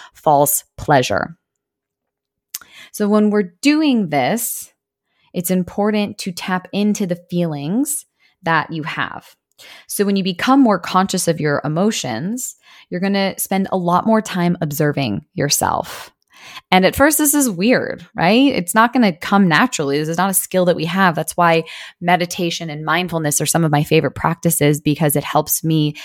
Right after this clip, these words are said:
give space between myself and my emotions, because I know that I'm not my emotions and I know that I'm not my thoughts. So when you become the observer, the watcher, it gives you that space that you need to really fully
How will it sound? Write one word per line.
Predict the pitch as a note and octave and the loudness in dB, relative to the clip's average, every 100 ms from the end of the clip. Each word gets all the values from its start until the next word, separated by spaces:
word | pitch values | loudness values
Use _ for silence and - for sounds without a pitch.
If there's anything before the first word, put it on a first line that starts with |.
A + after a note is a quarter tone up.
| - - | -16 -8
give | E3 | 0
space | - - F#3 A3+ - | 0 4 4 4 2
between | D#3+ E3 D3+ | 0 0 0
myself | C#3+ - C#3+ | 0 0 0
and | C#3+ | 0
my | D3 | 0
emotions, | C#3 C#3+ F#3 G3 B2+ C#3 | 2 4 4 2 -4 -6
because | - C#3+ - | -4 -4 -2
I | D#3+ | 2
know | E3 G#3 | 6 6
that | F3 | 6
I'm | D3 | 0
not | C#3 C#3 | -4 -6
my | C#3+ | -6
emotions | C#3+ C#3 B2+ C#3 G3 F#3+ | -4 -4 -6 -4 -2 0
and | E3 | 0
I | |
know | D#3+ D#3+ | 0 0
that | D#3 | 0
I'm | D3+ D#3 | -2 -2
not | D3+ - | -4 -6
my | D3+ | -2
thoughts. | F#3+ F#3 - - - _ - - | 0 0 -2 -12 -16 _ -20 -14
So | - E3+ | -2 2
when | E3+ | 2
you | E3+ | 2
become | D#3 - D#3+ | 0 -2 -2
the | C#3 | -2
observer, | C#3+ D#3+ A#3 E3+ | 0 2 4 4
the | D3 D3 | 2 4
watcher, | F#3 - - D3 | 4 4 2 0
it | D#3+ D3+ | 0 0
gives | E3+ E3+ - | 0 0 -2
you | D3+ C#3+ - | -4 -4 -2
that | - - | -4 -2
space | - - G#3+ G#3 | -2 2 2 2
that | - - | -2 -4
you | D3+ | 0
need | D3+ E3+ D#3 | 4 4 4
to | - | 0
really | C#3+ D3+ C#3+ | -4 -2 -4
fully | - E3+ D3+ | -2 0 0